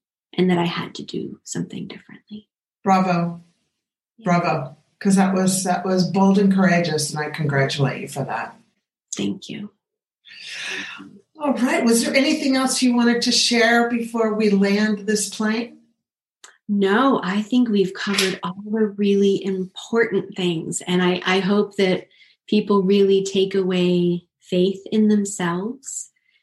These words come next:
Speaker 1: curiosity to find out how one can live in a way that promotes health with greater ease.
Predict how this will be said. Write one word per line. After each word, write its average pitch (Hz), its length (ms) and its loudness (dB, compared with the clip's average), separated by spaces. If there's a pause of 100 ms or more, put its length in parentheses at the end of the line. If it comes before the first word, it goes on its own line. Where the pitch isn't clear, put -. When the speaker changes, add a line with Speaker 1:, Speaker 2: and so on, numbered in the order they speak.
(140)
Speaker 1:
curiosity 214 1200 2
to 202 160 -4
find 190 560 -2
out 190 520 -4 (1600)
how 220 400 2
one 202 440 4
can 202 280 0
live 185 460 2
in 190 220 -4
a 180 80 0
way 175 420 0
that - 220 -6
promotes 175 500 -2
health 180 480 -4
with 185 200 -2
greater 190 460 2
ease. 196 640 -4